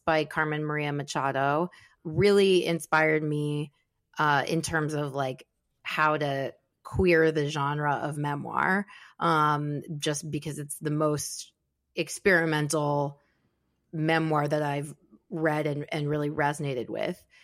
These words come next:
written in a bunch of, like, short vignettes as, like, metaphors that over-, overall and together tell this beautiful story about queer relationships and,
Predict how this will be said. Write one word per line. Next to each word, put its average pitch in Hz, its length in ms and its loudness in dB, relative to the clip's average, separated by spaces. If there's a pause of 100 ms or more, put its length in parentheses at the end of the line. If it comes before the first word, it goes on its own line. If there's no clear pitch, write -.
(340)
written 156 360 -2
in 147 120 -4
a 143 40 -6
bunch 143 260 -4
of, 143 160 -4
like, 143 160 -6
short 147 320 -2
vignettes 143 680 -6
as, 143 320 -6
like, 127 300 -12
metaphors 143 800 -4
that 143 380 -4 (320)
over-, 151 540 4 (120)
overall 160 540 4
and 147 160 0
together 143 420 -4
tell 143 260 -2
this 139 420 -10 (160)
beautiful 151 460 -4
story 139 500 -2
about 127 460 -6 (360)
queer 151 300 0
relationships 143 840 -4
and, 135 560 -8